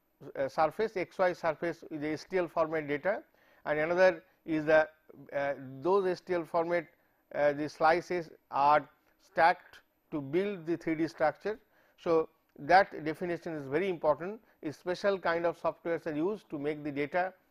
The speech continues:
for this stereolithography. After that, next step is slicing the three D model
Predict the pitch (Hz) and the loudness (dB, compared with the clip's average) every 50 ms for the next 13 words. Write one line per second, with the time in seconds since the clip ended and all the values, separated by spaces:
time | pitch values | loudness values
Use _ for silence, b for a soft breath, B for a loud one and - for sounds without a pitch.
0 | _ _ _ _ - 143 143 139 127 139 143 127 - - 139 127 131 127 127 117 | _ _ _ _ 2 2 2 2 0 -4 -8 -8 -8 -6 -6 -4 -4 -4 -4 -4
1 | 127 127 127 127 120 165 226 294 _ _ _ _ _ _ _ _ - - 175 175 | -2 -2 -2 -2 -2 -6 -10 -14 _ _ _ _ _ _ _ _ 0 2 2 2
2 | - 220 208 185 196 202 196 - - b b b b b b b b b b - | 2 0 2 6 6 6 6 4 0 b b b b b b b b b b 0
3 | 185 226 226 - - - 214 196 185 196 180 - - - 180 190 220 240 - - | 0 0 0 0 2 2 2 4 4 2 0 0 -2 0 0 2 0 0 -2 -4
4 | 262 269 247 226 240 220 - - 208 202 214 226 202 180 165 151 147 165 202 240 | -6 -6 -6 -6 -8 -8 -6 -4 -4 -2 -2 0 2 2 2 4 2 0 0 -2